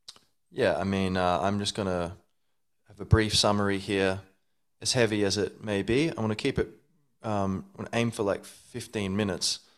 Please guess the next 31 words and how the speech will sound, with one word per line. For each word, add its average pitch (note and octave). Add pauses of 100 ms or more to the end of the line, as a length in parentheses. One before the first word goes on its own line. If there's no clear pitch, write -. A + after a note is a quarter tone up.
(460)
Um, F#2+ (480)
just -
why A2
it's G2
a A2+
moronic G#2
idea D3 (180)
to, G2+ (580)
uh, F2+ (100)
think G#2
that -
we F#2+
should F#2+
engage F#2
in E2+
mass F2
slaughter. - (960)
So A2+
first, E3
a -
little A2+
bit G#2+
of F#2+
music, G2 (100)
um, F2+ (380)
which -
might F#2+
convey F2+ (260)
my F2+
maudlin, F2+ (720)
um, E2+